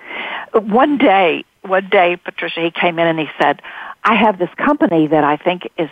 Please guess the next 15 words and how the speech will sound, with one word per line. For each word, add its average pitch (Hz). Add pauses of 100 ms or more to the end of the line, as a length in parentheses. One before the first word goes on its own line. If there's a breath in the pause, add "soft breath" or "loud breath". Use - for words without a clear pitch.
(120)
just, 165 (540 loud breath)
they're 175
seeking 254
me 202
out. 190
They 170
want 156
to -
interview 214
me. 202 (260 loud breath)
And 165
Jane, 190 (200 loud breath)
I 202
want 220
this 190